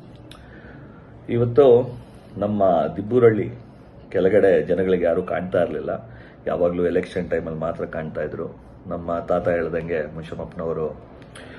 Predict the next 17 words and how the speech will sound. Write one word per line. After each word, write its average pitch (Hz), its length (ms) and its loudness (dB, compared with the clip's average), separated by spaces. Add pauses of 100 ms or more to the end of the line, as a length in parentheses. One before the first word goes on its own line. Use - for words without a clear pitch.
(300)
ಆ, - 60 -4 (640)
ನಮ್ಮ 90 280 -2
ಜನಗಳನ್ನ 98 400 4
ಯಾರು, 87 480 2 (380)
ಯಾರು 87 380 2
ಅರ್ಥನೇ 92 320 2
ಮಾಡ್ಕೊಳ್ಳೋದಿಲ್ಲ. 73 600 -4 (680)
ಆ 85 120 0
ರೀತಿ 87 300 -4
ನಿಟ್ಟಿನಲ್ಲಿ 90 680 -2
ಬರೀ - 440 -2
ಎಲೆಕ್ಷನ್ 90 460 0
ಬಂದಾಗ 82 280 -4
ಮಾತ್ರ 82 320 -6
ನೋಡೋ 80 300 -4
ಥರ 78 160 -6
ಒಂದು 78 540 -6